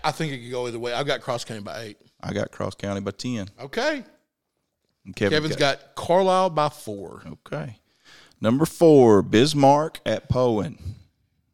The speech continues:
Speaker 1: Yeah.
Speaker 2: This will be a good ball game, I
Speaker 1: So
Speaker 2: think.
Speaker 1: Poen started off looking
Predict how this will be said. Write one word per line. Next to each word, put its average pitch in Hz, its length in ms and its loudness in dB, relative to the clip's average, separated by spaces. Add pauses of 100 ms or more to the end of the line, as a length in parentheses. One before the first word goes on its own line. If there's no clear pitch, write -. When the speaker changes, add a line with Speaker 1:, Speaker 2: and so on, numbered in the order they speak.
(160)
Speaker 1:
Yeah. 95 240 -16
Speaker 2:
This 107 160 -8
will 143 80 0
be 131 180 2
a 95 60 0
good 92 200 -4
ball 82 220 -2
game, 76 160 -10
I - 20 -12
Speaker 1:
So 180 260 2
Speaker 2:
think. - 120 -6
Speaker 1:
Poen 202 540 2
started 147 380 -2
off 131 200 0
looking 101 420 -14